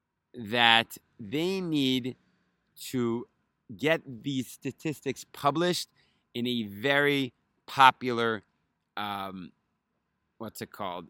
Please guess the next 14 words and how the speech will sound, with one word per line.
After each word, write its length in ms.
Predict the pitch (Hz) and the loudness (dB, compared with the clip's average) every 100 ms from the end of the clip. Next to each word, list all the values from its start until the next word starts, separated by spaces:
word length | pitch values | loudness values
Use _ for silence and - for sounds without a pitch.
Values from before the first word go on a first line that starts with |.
| - | -16
A 40 | |
very 240 | 95 127 127 | -8 -6 -6
popular 1160 | - - 110 - 127 120 110 110 107 104 104 98 _ _ _ _ _ _ _ _ | -8 0 0 0 -8 -8 -6 -4 -4 -6 -8 -12 _ _ _ _ _ _ _ _
statis-, 580 | - - 113 117 - - - | -20 -6 -4 -4 -8 -16 -20
statistical 1080 | - 139 - 165 - 151 - 139 131 131 113 _ _ _ _ _ | -10 -10 -4 -6 -4 -6 -2 0 0 0 -4 _ _ _ _ _
science 720 | - - 147 120 120 117 - - | -20 0 6 6 6 0 -8 -12
journal, 400 | 107 185 196 143 _ _ _ - | 2 4 4 0 _ _ _ -16
which 160 | 117 | -12
is 220 | 120 95 - | -10 -12 -14
considered 480 | - 113 135 135 120 | -12 -8 -4 -4 -2
maybe 240 | 127 123 | -2 -2
the 120 | 110 | -4
number 320 | 110 127 127 | -2 -2 -2
one 400 | 120 127 127 113 | -2 2 2 0